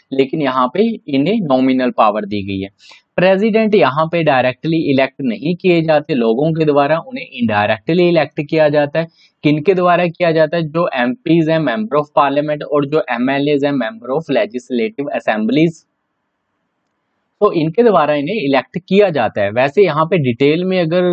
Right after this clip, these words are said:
देखना चाहते हो तो मैंने यहाँ पे कुछ video जो यूपीएससी के लिए लक्ष्मीकांत की यहाँ पे book है, उसमें मैंने detail में बताया है president के बारे में, और यहाँ पे कुछ questions भी explain किए हैं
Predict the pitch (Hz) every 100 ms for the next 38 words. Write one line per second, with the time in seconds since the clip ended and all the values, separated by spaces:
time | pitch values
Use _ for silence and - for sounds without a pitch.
0 | 160 127 123 - 147 165 135 123 151 139
1 | 156 147 156 147 127 143 170 226 233 196
2 | 151 135 156 147 156 160 165 165 _ _
3 | _ - 123 135 135 156 147 147 202 196
4 | - 131 120 127 160 _ _ _ 135 139
5 | - 196 208 196 156 139 131 160 139 123
6 | 131 156 139 139 170 170 147 - 180 170
7 | 143 147 147 117 127 123 147 165 143 139
8 | 123 127 143 - 110 110 131 143 139 -
9 | 139 127 131 151 160 151 139 131 131 165
10 | 175 - - 135 127 190 180 180 175 -
11 | - 143 135 143 139 131 180